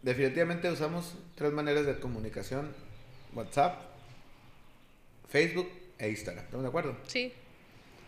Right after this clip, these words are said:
Speaker 1: Y hay tres mensajes diferentes. Lo que yo no sé,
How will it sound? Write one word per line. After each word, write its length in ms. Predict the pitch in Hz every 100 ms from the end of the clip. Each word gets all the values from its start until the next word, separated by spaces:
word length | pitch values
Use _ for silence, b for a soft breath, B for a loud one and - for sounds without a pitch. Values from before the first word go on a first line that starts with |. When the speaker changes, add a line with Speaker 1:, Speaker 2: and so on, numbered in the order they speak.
| - -
Speaker 1:
Y 80 | 123
hay 80 |
tres 160 | 135 147
mensajes 360 | 151 151 143 151
diferentes. 480 | 131 120 107 107 - - - - - b b b
Lo 160 | 135 147
que 140 | 160
yo 80 | 170
no 100 | 180
sé, 460 | 175 180 180 180